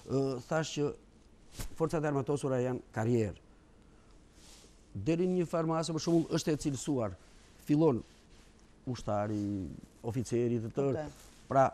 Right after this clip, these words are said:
Speaker 1: fillon në këtë moshë dhe deri në këtë moshë duhet të marrë këtë gradë.
Speaker 2: E kuptoj.
Speaker 1: Deri në këtë moshë këtë gradë. Digjet në gradë, në qoftë se është më i madh,
Speaker 2: Më i
Speaker 1: digjet
Speaker 2: madh.
Speaker 1: në gradë dhe detyrimisht nuk mund të bëj përparim. Pra, është mosha tetëmbëdhjetë deri në njëzet e shtatë
Speaker 2: Pra,
Speaker 1: vjeç.
Speaker 2: i është dhënë mundësi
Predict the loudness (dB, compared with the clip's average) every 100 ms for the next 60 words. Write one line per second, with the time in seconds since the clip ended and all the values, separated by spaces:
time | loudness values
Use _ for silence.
0 | -4 -6 0 0 0 0 0 2 2 2
1 | 0 2 0 0 -4 -2 -2 -2 -4 -6
2 | -6 -6 -6 -6 -6 -8 -10 -18 -12 -12
3 | -10 -12 -6 -4 -4 -4 -4 -6 -6 -4
4 | -4 -6 -12 -16 -10 -6 -4 -4 -6 -6
5 | -6 -6 -6 -8 -10 -20 -18 -12 -8 -8
6 | -6 -6 -4 -2 -2 -2 -2 -4 -4 -4
7 | -4 -4 -6 -6 -6 -6 -8 -12 -14 -8
8 | -4 -2 0 0 0 -2 -4 -4 0 0
9 | 0 -2 0 0 -2 -2 -2 0 -2 -6
10 | -8 -2 -2 0 0 0 0 -4 -4 -4
11 | 0 0 2 2 2 0 0 0 0 -4
12 | -6 -4 0 0 0 0 0 0 0 2
13 | 0 0 -2